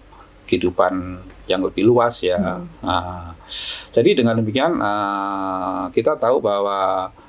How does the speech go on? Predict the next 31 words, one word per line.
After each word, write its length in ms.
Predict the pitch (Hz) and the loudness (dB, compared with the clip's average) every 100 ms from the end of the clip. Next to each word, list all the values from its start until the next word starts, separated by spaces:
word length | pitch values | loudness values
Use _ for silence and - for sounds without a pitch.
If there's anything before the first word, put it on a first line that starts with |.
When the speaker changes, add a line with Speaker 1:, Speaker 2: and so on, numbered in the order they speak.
| - - | -20 -4
Speaker 1:
hidup 240 | 113 110 | 0 0
kita 400 | 117 110 104 98 | -2 2 2 2
ini 480 | 98 110 175 208 262 - - | 2 2 2 2 -6 -8 -8
sebetulnya 440 | 113 113 135 220 202 | -4 2 4 4 2
diatur 520 | - 120 - 185 165 | 0 0 2 0 0
oleh 120 | 160 - - | 0 -4 -2
policy-policy 720 | - 160 160 160 151 156 160 170 | 2 2 2 0 2 0 0 -4
itu. 280 | 165 - - | -2 -4 2
Speaker 2:
Hmm. 600 | 214 202 196 185 175 170 | 4 4 2 -2 -6 -4
Speaker 1:
Ya, 160 | - | -4
policy-policy 800 | - 76 - - 78 76 - - | 0 0 0 0 0 0 0 -4
itu. 240 | - - - - - - - - | -4 -4 -6 -8 -20 -20 -20 -16
Sehingga 400 | - - 104 - | -2 2 6 6
dengan 160 | 131 117 | 6 2
demikian 480 | 110 104 117 175 202 - - - - | 2 0 0 0 -2 -12 -20 -20 -4
kita 200 | 143 208 | 2 4
nggak 320 | 139 - 139 | 6 6 4
lepas 200 | - 160 | 2 0
sebetulnya 400 | 156 120 120 135 | 2 2 2 2
dari 240 | 117 113 - - - - - - - - - - - - - - | 2 0 -2 -12 -20 -20 -20 -20 -20 -20 -20 -20 -20 -20 -20 -10
tanda 200 | - 110 | 2 4
kutip 240 | 104 113 160 | 4 2 2
politik. 640 | 151 180 180 147 147 147 | 2 2 2 2 0 -2
Speaker 2:
Politik. 240 | 170 165 - | -8 -12 2
Speaker 1:
Ya, 320 | 135 123 120 | 4 6 4
hanya 220 | 113 120 | 4 2
saja 320 | 113 107 160 | 4 2 2
kalau 240 | 180 131 135 | 2 2 2
di 120 | 127 | 0
dalam 240 | 107 107 | 2 2
pemilu, 520 | 107 104 101 113 180 | 0 0 4 6 4